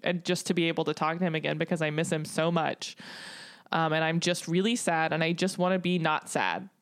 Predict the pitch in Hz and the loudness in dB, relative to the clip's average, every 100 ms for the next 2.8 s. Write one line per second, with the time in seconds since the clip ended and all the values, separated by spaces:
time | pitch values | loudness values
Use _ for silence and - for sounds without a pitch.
0 | - - 175 196 185 175 185 180 196 180 | -8 -2 0 4 4 4 2 2 2 2
1 | 170 165 151 147 160 151 139 - 165 156 | 2 2 0 -2 -2 0 -2 0 -2 0
2 | 135 95 92 - 180 151 151 | -2 -4 -4 -2 0 0 -2